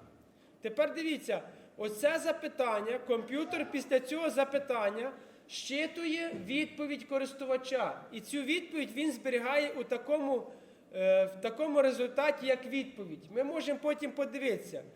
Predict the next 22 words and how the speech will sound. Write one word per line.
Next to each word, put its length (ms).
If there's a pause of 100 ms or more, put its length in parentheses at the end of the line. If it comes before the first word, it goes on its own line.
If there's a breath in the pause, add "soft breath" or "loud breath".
(260 loud breath)
Якщо 440
відповідь 520
дорівнює 520
що? 380 (800)
Так, 460
то 360
змінити 580
образ 600
на 100
інший, 800
ось 120
такий, 560 (540 loud breath)
і 220
говорити: 600
«Візьми 360
парасольку 600
п'ять 360
секунд». 320 (1000 loud breath)
Давайте 380
такий 340
алгоритм 340
складемо. 500